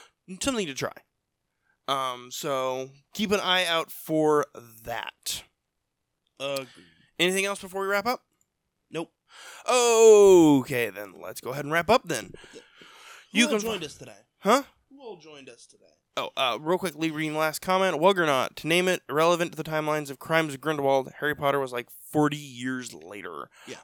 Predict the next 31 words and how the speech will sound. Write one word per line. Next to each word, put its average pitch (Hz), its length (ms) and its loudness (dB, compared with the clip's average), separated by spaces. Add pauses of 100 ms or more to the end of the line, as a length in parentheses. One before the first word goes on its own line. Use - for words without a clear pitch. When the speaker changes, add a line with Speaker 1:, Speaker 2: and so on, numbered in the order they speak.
Speaker 1:
Um, 185 400 2
how 180 140 -4
about 208 120 0
we 202 140 -4
call 175 340 0
it, 175 240 -4
um, 151 640 -4 (1800)
ooh. 135 360 -2 (1000)
How 269 100 4
about 349 120 -2
we 370 80 0
just 320 180 -4
call 214 200 -2
it - 100 -6 (160)
H - 300 -2
P 160 400 -2 (260)
Crimes 143 400 -2
of 123 80 -16
Grindelwald? 80 500 -16
No, 160 300 -4
that's 165 220 -18
dumb. 78 240 -12 (1300)
That's 139 220 -6
dumb. - 280 -10 (640)
I 160 60 0
like 247 200 2
the - 80 -6
Crimes 185 320 -2
of 139 100 -8
Grindelwald, 139 560 2
but 131 120 -4